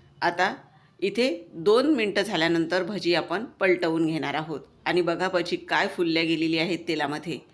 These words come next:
तर अगदी प्रमाणात सर्व साहित्य तुम्ही टाकलं आणि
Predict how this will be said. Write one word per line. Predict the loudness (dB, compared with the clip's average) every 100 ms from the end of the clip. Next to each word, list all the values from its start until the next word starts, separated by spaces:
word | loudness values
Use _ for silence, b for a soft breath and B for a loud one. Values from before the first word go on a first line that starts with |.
| B B B B B 2
तर |
अगदी | 4 4 2 -4
प्रमाणात | -2 2 4 4 2 0
सर्व | 0 0
साहित्य | 0 2 0 0 -2 -2 0
तुम्ही | 0
टाकलं | 2 0 2 0 -2 B B -2
आणि | 0 2 0